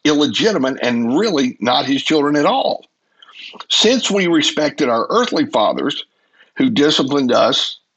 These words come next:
shouldn't we submit even more to the discipline of the Father of our spirits and live forever? For our earthly fathers disciplined us for a few years, doing the best they knew how. But God's discipline is always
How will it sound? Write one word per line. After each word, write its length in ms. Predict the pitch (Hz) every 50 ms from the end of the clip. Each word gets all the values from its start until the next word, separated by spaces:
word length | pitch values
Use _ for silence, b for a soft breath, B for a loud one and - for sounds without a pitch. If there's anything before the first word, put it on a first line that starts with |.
| _ _ _ -
shouldn't 420 | - - - 156 147 - 139 135
we 120 | 131 131 123
submit 560 | - - 120 107 107 120 135 135 131 - -
even 320 | - 123 127 120 107 107 107
more 460 | 107 110 110 120 143 165 190 190 B B B B B B -
to 120 | - -
the 200 | 113 120 127 120
discipline 600 | 107 107 123 139 131 - - - 135 135 127 110 - -
of 220 | 107 113 107 92
the 100 | 95 92
Father 380 | - - 123 117 120 120 113 101
of 100 | 101 101
our 140 | 95 92 95
spirits 500 | - - - 113 107 117 113 107 - -
and 120 | 135 127
live 200 | 123 120 107 -
forever? 560 | - 107 107 104 98 - - 170 196 208 - _ _ _ _ _ _ _ B B B B B B B B B B
For 100 | - -
our 300 | 139 143 147 151 160 208
earthly 240 | 247 254 - 285 220
fathers 480 | - - 143 123 120 120 127 123 107 107
disciplined 560 | 110 139 185 185 - 151 131 143 139 131 120
us 180 | 120 117 123 -
for 220 | - - 127 117
a 100 | 113 110
few 200 | - 143 151 147
years, 560 | 139 135 139 139 117 85 73 55 55 - - - _ _ _ _ _ _ _ - -
doing 340 | - 131 135 143 160 180 180
the 100 | 185 160
best 300 | 160 156 151 - - -
they 140 | 156 147
knew 200 | 131 131 135 123
how. 380 | 107 110 101 - - - - _ B B B B B B B B B B
But 320 | - - 120 - - - 160
God's 500 | - 123 139 165 185 202 214 190 175 -
discipline 720 | 131 131 147 143 131 123 - 120 - 139 135 131 127 - -
is 280 | - 131 120 104 - - -
always 840 | - - 127 135 143 131 156 160 156 147 147 143 143 147 135 -